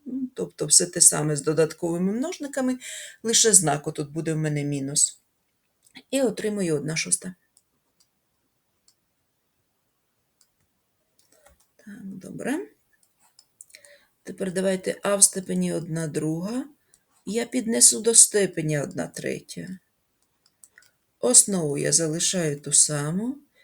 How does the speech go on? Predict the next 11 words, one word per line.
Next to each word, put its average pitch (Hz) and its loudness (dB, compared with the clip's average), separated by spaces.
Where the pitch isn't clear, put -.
і 339 -2
перемножаю 247 2
показники. 160 -4
Одна 185 -2
друга 185 0
на 170 -2
одну 165 -4
третю 226 -4
буде 190 -4
одна 160 -6
шоста. - -4